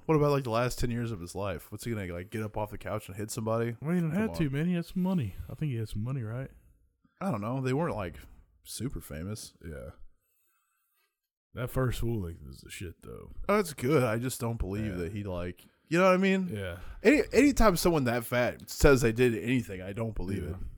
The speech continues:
Speaker 1: They're always liars. You
Speaker 2: There's a
Speaker 1: notice
Speaker 2: lot
Speaker 1: that
Speaker 2: of,
Speaker 1: shit?
Speaker 2: yeah, there's a lot of smacking it up, dude.
Speaker 1: You gotta put hands on a lady. You gotta, like, go find him. Like, he's not doing that.
Speaker 2: Yeah.
Speaker 1: Does he think he's going to the car and, like, driving around to find him and shit?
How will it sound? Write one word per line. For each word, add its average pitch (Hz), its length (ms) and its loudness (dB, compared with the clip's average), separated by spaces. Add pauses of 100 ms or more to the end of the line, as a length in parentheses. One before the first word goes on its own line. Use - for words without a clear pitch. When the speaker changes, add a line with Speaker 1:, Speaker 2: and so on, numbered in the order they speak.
(1200)
Speaker 1:
They're 143 160 8
always 135 260 8
liars. 104 400 -2
You 160 60 2
Speaker 2:
There's - 80 4
a - 20 4
Speaker 1:
notice - 100 4
Speaker 2:
lot 214 60 4
Speaker 1:
that 190 60 2
Speaker 2:
of, 180 80 0
Speaker 1:
shit? 151 200 4
Speaker 2:
yeah, 156 100 2
there's 170 220 -2
a 147 40 0
lot 120 100 0
of 104 60 -4
smacking 107 500 -4
it 98 260 -6
up, - 160 -10
dude. 98 280 -8 (1500)
Speaker 1:
You 175 180 -6
gotta 147 120 2
put - 100 -2
hands 120 340 -2
on 90 100 -6
a 90 80 -8
lady. 98 320 -6 (800)
You 156 220 -2
gotta, 135 280 8
like, 120 180 4
go 120 120 4
find 117 380 0
him. 123 320 0 (260)
Like, 117 120 -6
he's 180 160 -4
not 156 140 -2
doing 90 260 -8
that. 123 200 -2
Speaker 2:
Yeah. 110 380 0
Speaker 1:
Does 165 120 2
he 196 100 4
think 190 100 0
he's 175 160 0
going 156 160 0
to 165 80 -4
the 139 80 0
car 123 240 -2
and, 135 100 0
like, 95 140 -2
driving 110 280 0
around 104 200 -2
to 101 80 -4
find 98 260 -4
him 113 80 -4
and 113 80 -4
shit? 120 260 -4